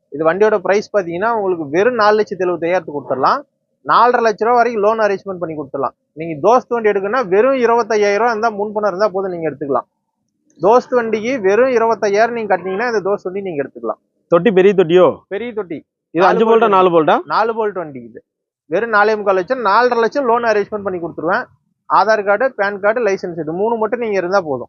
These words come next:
Speaker 2: இருபத்தஞ்சாயிரம் கட்டினா போதும்.
Speaker 1: இருபத்தையாயிரம் கட்டினா போதும். தமிழ்நாடு முழுசும் நீங்க எங்க கேட்டாலும் லோன் அரேஞ்ச்மெண்ட் பண்ணி கொடுத்துடலாம்.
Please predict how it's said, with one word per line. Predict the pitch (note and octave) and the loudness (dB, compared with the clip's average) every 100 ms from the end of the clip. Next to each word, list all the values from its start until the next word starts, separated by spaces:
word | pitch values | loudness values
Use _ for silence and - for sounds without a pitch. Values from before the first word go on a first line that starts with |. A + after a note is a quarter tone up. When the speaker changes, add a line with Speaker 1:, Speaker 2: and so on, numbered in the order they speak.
| _ - | _ 0
Speaker 2:
இருபத்தஞ்சாயிரம் | E3 F3 E3+ F#3 E3 | 2 4 4 4 4
கட்டினா | C3 C3 | 0 -2
போதும். | G#3 | -2
Speaker 1:
இருபத்தையாயிரம் | G3+ G#3 A#3 | -4 -4 -4
கட்டினா | G#3 G3+ | -6 -8
போதும். | F3 G#3+ A#3+ | -6 -8 -4
தமிழ்நாடு | F#3+ G#3+ B3+ A3+ | -4 0 -2 -2
முழுசும் | G#3+ | -6
நீங்க | B3 A3 | -6 -4
எங்க | G3+ G#3 | -2 0
கேட்டாலும் | A3 A3 | 0 0
லோன் | G3+ | -2
அரேஞ்ச்மெண்ட் | G3+ E3 D#3 F#3+ | -2 -4 -6 -8
பண்ணி | E3 C3 | -6 -8
கொடுத்துடலாம். | A#2+ A#2 A2 | -10 -10 -12